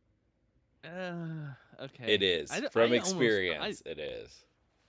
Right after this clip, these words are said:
Speaker 1: Okay. All right. I'll take your word for
Speaker 2: That
Speaker 1: it.
Speaker 2: dance party trigger is great.
Speaker 1: Yeah. The dance party trigger's great, but it's also good to put bleeding slow on people, and it costs less.
Speaker 2: Yeah,
Speaker 1: Okay.
Speaker 2: yeah, yeah, yeah.
Speaker 1: Uh,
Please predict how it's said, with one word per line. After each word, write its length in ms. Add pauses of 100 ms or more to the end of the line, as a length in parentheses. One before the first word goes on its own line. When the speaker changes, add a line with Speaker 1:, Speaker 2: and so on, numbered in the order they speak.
(280)
Speaker 1:
Okay. 440 (180)
All 140
right. 260
I'll 140
take 260
your 120
word 220
for 220
Speaker 2:
That 180
Speaker 1:
it. 40
Speaker 2:
dance 320
party 300
trigger 500
is 420 (280)
great. 560 (1600)
Speaker 1:
Yeah. 420 (400)
The 160
dance 360
party 280
trigger's 320
great, 380
but 120
it's 160
also 280
good 260
to 60
put 260
bleeding 340
slow 340
on 160
people, 420 (120)
and 200
it 200 (100)
costs 460
less. 480 (1080)
Speaker 2:
Yeah, 60
Speaker 1:
Okay. 300
Speaker 2:
yeah, 160
yeah, 160
yeah. 60
Speaker 1:
Uh, 400